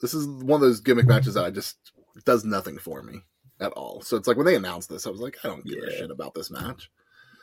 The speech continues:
Speaker 1: Um,
Speaker 2: Unless Rey is strapped to a stretcher, you don't care.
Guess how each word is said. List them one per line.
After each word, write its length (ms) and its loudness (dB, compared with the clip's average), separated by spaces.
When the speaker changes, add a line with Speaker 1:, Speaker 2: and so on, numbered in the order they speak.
Speaker 1:
Um, 400 -10
Speaker 2:
Unless 260 2
Rey 180 4
is 60 0
strapped 280 2
to 80 -4
a 40 -6
stretcher, 500 -6
you 120 -16
don't 140 -12
care. 180 -16